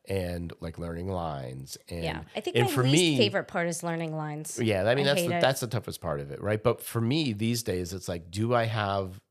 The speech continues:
Speaker 1: the time to invest to be able to do that so
Speaker 2: Right.
Speaker 1: that I can do a performance that will be good, right? 'Cause I don't wanna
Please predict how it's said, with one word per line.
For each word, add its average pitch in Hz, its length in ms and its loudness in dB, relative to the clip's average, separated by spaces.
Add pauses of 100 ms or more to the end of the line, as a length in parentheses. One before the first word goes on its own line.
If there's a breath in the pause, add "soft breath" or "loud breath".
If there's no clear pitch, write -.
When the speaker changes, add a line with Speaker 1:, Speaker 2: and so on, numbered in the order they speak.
(120)
Speaker 1:
the 101 140 -8
time 98 500 -2
to 98 120 -6
invest 90 400 -6
to 90 80 -8
be 98 80 -4
able 90 160 -6
to 82 40 -8
do 90 340 -4
that 123 360 0
so 131 320 4
Speaker 2:
Right. 139 80 2
Speaker 1:
that 104 480 0 (560 soft breath)
I 101 160 0
can 95 680 -4 (240)
do 123 260 4
a 101 60 0
performance 90 680 -6
that 92 240 -4
will 92 440 -6 (100)
be 90 460 -6 (120)
good, 151 380 0
right? 104 320 -2 (320 loud breath)
'Cause 107 160 -2
I 107 60 2
don't 101 200 -4
wanna 82 300 -6